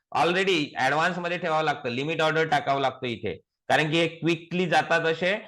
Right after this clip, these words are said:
आणि क्विकली खाली पडतात. So कॅच करायला, मार्केटमध्ये कॅच करायला प्रॉब्लेम होतो मार्केट ऑर्डरवर.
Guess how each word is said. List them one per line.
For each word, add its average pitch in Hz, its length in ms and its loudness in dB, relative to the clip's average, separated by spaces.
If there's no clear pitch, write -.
आणि 160 160 -2
क्विकली 185 480 0
खाली 156 200 2
पडतात. 127 360 0
So 160 180 2
कॅच 147 260 0
करायला, 160 500 2
मार्केटमध्ये 147 680 -2
कॅच 139 320 0
करायला 147 320 0
प्रॉब्लेम 143 460 0
होतो 131 260 -2
मार्केट 117 440 -2
ऑर्डरवर. 113 460 0